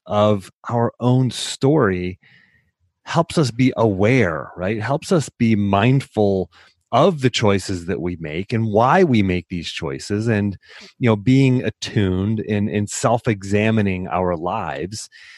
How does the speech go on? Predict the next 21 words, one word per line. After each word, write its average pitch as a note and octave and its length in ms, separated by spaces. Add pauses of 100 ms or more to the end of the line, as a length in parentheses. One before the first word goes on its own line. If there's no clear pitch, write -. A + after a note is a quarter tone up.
(360)
we C#3 100
can't F3 360
understand C#3 840
where B2 220
we're A2 160
at B2+ 260
in G#2 160
this F#2+ 240
journey, G#2 500
or G#2+ 260
even B2 260
that A2+ 160
we're G#2 160
on D3+ 420
a G2 140
journey, E2 680 (920)
unless B2+ 440
we B2+ 580 (420)
do F#3+ 180
the F3+ 80
self-examination. D#2+ 1120